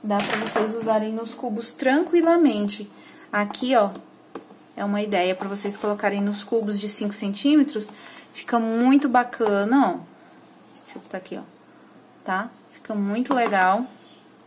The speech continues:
E a princesinha, ó, fica um pouquinho maior do que eles. Também dá pra fazer o conjuntinho.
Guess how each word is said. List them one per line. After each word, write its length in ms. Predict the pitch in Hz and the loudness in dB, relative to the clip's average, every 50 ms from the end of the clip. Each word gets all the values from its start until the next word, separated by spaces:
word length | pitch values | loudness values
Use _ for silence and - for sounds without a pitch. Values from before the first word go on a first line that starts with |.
| - - - - - - - - - - - - - - - - - - - | -20 -20 -20 -20 -20 -20 -20 -20 -20 -20 -20 -20 -20 -20 -20 -20 -20 -18 -8
E 100 | - 208 | -2 -2
a 60 | 208 208 | -2 -2
princesinha, 640 | 208 220 208 - 220 208 208 202 226 240 247 220 | -2 -4 -2 0 0 0 0 0 0 0 0 0
ó, 20 | 202 | 0
fica 220 | - - - - | -2 -6 -10 -10
um 60 | 202 | -8
pouquinho 340 | 202 208 202 208 - 247 262 | -6 -6 -6 -4 -2 2 4
maior 340 | 269 254 240 226 226 226 226 | 4 4 6 6 4 4 2
do 100 | 208 226 | 0 -2
que 120 | 220 - | -2 0
eles. 600 | 220 202 190 185 196 202 214 233 226 - - - - - - - - | 0 0 2 0 0 -2 -2 -4 -4 -6 -8 -12 -16 -20 -20 -16 -12
Também 220 | 196 190 190 190 | -10 -8 -6 -4
dá 80 | 190 202 | -4 -4
pra 100 | 202 202 | -4 -6
fazer 240 | 202 208 190 190 190 | -6 -6 -6 -6 -6
o 40 | |
conjuntinho. 800 | 196 - 202 202 196 208 208 208 208 - - 196 190 196 202 208 | -6 -4 -4 -2 -2 -2 -4 -6 -6 -6 -6 -6 -6 -4 -6 -6